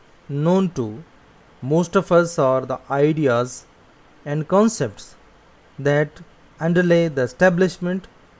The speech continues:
of the reputed civil services of Europe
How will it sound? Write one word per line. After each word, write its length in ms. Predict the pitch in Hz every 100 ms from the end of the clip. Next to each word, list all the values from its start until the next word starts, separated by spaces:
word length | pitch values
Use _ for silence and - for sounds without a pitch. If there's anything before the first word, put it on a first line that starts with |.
| _ -
of 260 | 139 139
the 120 | 139 131
reputed 600 | 131 180 208 214 214 -
civil 440 | - - 214 233
services 680 | 202 156 110 - 139 165 - - - - 135
of 260 | 117 113
Europe 560 | 120 113 135 165 180